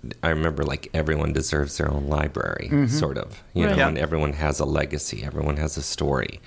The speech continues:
Speaker 2: Yeah.
Speaker 1: And how do you tell that? And how do you organize it? How do you hand it down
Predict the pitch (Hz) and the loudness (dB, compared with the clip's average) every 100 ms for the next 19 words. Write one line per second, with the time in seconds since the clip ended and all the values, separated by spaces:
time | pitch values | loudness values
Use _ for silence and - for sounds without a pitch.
0 | - - - 60 - 82 73 85 80 76 | -18 -6 -2 -2 -2 -2 0 0 0 -2
1 | - 78 73 - - - - - 78 78 | 0 -2 -2 -4 -8 -14 -14 -4 -2 0
2 | 85 80 - 80 85 58 50 - 73 90 | 2 0 2 0 0 -4 -4 -4 0 2
3 | 78 71 - - - - - 98 87 80 | 2 0 -6 -20 -20 -18 -4 0 2 0
4 | - 73 90 104 57 | -2 0 2 2 0